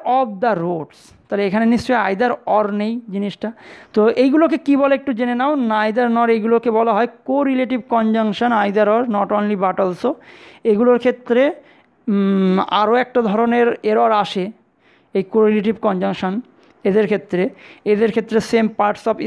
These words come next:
speech ব-, উম, বসানো হয় বা টেন্সের সে-, আহ, সেম ফর্ম বসাতে হয়,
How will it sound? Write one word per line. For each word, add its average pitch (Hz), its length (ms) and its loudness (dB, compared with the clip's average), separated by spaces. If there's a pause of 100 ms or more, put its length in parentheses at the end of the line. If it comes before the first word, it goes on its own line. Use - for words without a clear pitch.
speech 220 260 -4
ব-, 185 60 -2
উম, 202 440 0
বসানো 214 420 -2
হয় 202 140 0
বা 202 120 -2
টেন্সের 202 440 -4
সে-, - 440 -8
আহ, 185 220 -2
সেম 214 280 0
ফর্ম 202 380 -2
বসাতে 196 360 -2
হয়, 180 220 -2